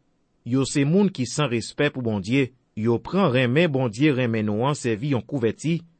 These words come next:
pou fè dezòd epi yo vire do bay Jezikri. Pi devan nan vèsè senk a sèt, Jid site yon triyad aposta ki te deja jije nan tan pase a.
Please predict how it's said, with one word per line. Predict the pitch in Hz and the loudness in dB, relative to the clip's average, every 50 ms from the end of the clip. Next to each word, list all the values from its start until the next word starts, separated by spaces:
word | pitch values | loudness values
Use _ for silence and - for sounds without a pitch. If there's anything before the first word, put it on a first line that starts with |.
| _ _ _ | _ _ _
pou | - 120 104 | -6 -6 -6
fè | - - 143 139 120 | -4 -2 -2 -2 0
dezòd | 113 113 104 95 123 135 135 143 139 - _ | 0 -2 -2 0 2 2 2 2 2 -2 _
epi | _ 123 113 107 - _ 139 147 156 156 139 | _ -4 -4 -4 -6 _ -4 -4 -2 0 2
yo | 131 120 | 0 0
vire | 98 101 113 110 110 127 143 131 | 0 -2 -4 -2 0 -2 -2 2
do | 120 131 127 | 2 0 2
bay | 117 117 117 104 | 2 0 0 0
Jezikri. | 95 110 110 101 120 110 - 131 135 120 87 - _ _ _ _ _ _ _ _ _ | -2 -4 -4 -6 -8 -10 -6 -4 -4 -4 -4 -6 _ _ _ _ _ _ _ _ _
Pi | - 185 165 | -4 -4 0
devan | 117 113 107 95 123 147 156 | 2 0 2 2 0 0 2
nan | 139 123 | 0 0
vèsè | 110 117 104 - 110 107 | 0 -2 -2 -2 -6 -8
senk | - - 151 151 147 - _ | -4 -2 -2 -2 -2 -4 _
a | 120 107 - | -6 -6 -4
sèt, | - 147 151 160 160 _ - _ _ _ _ _ _ _ _ _ | 0 2 2 2 2 _ -20 _ _ _ _ _ _ _ _ _
Jid | 113 117 180 220 170 - | -4 0 0 0 0 -2
site | - - 139 - - 147 151 | -6 -8 -8 -2 0 0 0
yon | 131 120 160 170 | 2 0 -2 -4
triyad | - - 139 127 123 117 113 - _ _ | -2 -2 0 0 2 0 0 -4 _ _
aposta | 117 117 - - 117 107 - _ - 143 120 95 - _ _ _ _ _ _ _ _ _ | -4 -4 -2 -6 -8 -8 -8 _ 0 2 2 2 -2 _ _ _ _ _ _ _ _ _
ki | - - 113 - | -12 -12 -10 -4
te | - 123 113 | -4 -4 -2
deja | 110 120 117 104 127 127 | 0 -2 0 0 0 0
jije | 117 104 117 123 110 107 135 143 147 156 - | 0 -2 -4 -8 -4 -2 0 0 0 0 -2
nan | _ 123 117 101 | _ -6 -6 -6
tan | - - 113 110 | -4 -4 -6 -2
pase | - 107 101 - - 143 139 120 | -2 -4 -4 -2 -2 0 2 2
a. | 101 | 0